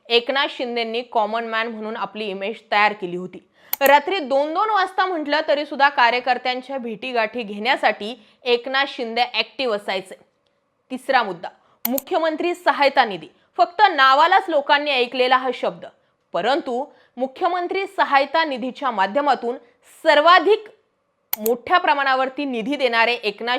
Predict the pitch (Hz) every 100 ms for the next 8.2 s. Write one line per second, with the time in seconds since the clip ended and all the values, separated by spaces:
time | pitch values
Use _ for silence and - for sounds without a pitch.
0 | - 226 214 233 240 233 202 214 220 226
1 | - 220 220 240 226 233 208 208 226 214
2 | 208 190 185 165 165 160 180 170 _ _
3 | _ _ _ 185 196 233 214 190 190 190
4 | 190 202 202 208 294 285 247 240 277 339
5 | _ _ - 285 285 381 381 381 339 359
6 | 339 359 330 311 302 294 294 262 247 180
7 | - _ _ _ - 220 269 311 311 294
8 | - 311